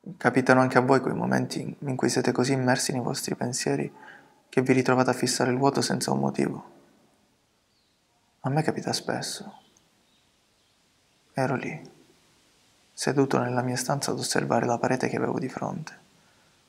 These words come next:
quando gli occhi mi caddero su quel libro. Un piccolo libricino dalla copertina gialla e nera. Provai a far finta di niente, ma la mente tornava lì, ai ricordi legati a quel libro.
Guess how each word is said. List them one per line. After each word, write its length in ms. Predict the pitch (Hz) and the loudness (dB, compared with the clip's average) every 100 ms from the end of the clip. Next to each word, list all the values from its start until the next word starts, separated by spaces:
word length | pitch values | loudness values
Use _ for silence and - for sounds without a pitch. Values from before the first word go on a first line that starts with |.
| _ _ | _ _
quando 280 | 135 127 123 | 0 0 0
gli 120 | 139 | -2
occhi 200 | 143 - | -4 -6
mi 120 | 123 | -6
caddero 380 | - 165 120 - | -6 -4 -4 -4
su 200 | - - | -6 -6
quel 320 | - - - | -4 -2 -4
libro. 600 | - - - 139 160 - _ _ _ _ _ _ _ _ _ _ | -8 -10 -10 -10 -12 -16 _ _ _ _ _ _ _ _ _ _
Un 200 | 143 127 | -2 2
piccolo 360 | 151 147 127 | 2 4 2
libricino 500 | 123 117 131 - 139 | 2 2 2 2 0
dalla 160 | - - | 0 0
copertina 540 | - - - - 139 | 0 0 -2 -4 -2
gialla 260 | - 123 135 | 0 0 0
e 40 | |
nera. 440 | - 139 - - - - _ _ _ _ _ _ _ _ _ _ _ - - - _ _ _ - _ _ | -4 -6 -8 -10 -14 -20 _ _ _ _ _ _ _ _ _ _ _ -20 -20 -20 _ _ _ -20 _ _
Provai 300 | 135 127 117 | 4 6 4
a 60 | |
far 160 | 113 - | 2 -4
finta 300 | - 135 135 | -6 -4 -4
di 120 | 135 | -4
niente, 360 | 135 131 131 - | -2 -2 -4 -4
ma 100 | 120 | -4
la 80 | 123 | -4
mente 260 | 127 - | -4 -4
tornava 400 | 131 120 127 - | -4 -4 -4 -4
lì, 260 | 117 120 - - _ _ _ _ _ _ _ _ _ _ | -6 -8 -12 -20 _ _ _ _ _ _ _ _ _ _
ai 120 | - | -2
ricordi 380 | 127 127 127 175 | 0 0 0 0
legati 300 | 127 123 - | -2 -2 -4
a 60 | - | -6
quel 200 | 120 - | -6 -4
libro. 520 | - - - 160 | -6 -6 -12 -12